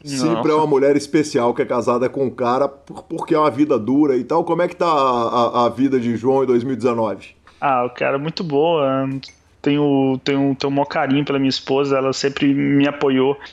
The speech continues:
Speaker 1: é, em todos os, os torneios que eu vou jogar, as coisas que eu, que eu, os projetos que eu faço.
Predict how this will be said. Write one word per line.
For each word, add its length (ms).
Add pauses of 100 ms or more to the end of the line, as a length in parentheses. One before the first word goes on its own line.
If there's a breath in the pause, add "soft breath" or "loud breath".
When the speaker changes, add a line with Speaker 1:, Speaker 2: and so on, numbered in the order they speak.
Speaker 1:
é, 580
em 120
todos 360
os, 560 (160)
os 220
torneios 400
que 60
eu 80
vou 100
jogar, 340
as 120
coisas 340
que 100
eu, 160 (240 loud breath)
que 120
eu, 360
os 120
projetos 420
que 100
eu 60
faço. 580